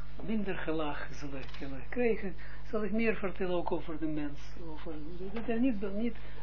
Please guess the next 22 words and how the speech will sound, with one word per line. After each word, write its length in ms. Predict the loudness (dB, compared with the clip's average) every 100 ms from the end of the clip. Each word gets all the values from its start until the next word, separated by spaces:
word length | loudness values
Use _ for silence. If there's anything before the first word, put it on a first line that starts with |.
| 2
waarom 340 | 4 6 6 4
is 100 | 2
het 140 | 0
zo 180 | 2 2 4
in 100 | 2
de, 300 | 2 0 0
bij 100 | 0
de 100 | 0
mens 400 | 0 0 0 0
zo 180 | 0 0
gemaakt? 500 | 0 0 0 0 -2 0 0 0 0 0
Ja, 220 | 0 0
waarom 300 | 0 0 0
is 100 | 0
het 120 | 0
bij 100 | 0
de 80 | 0
mens 240 | 0 0 0
bijvoorbeeld? 540 | 0 0 0 0 0
Wat 200 | 0 0
betekent 420 | 0 0 0 0 0 0 -2 -2 0
bij 420 | 0 2 2 0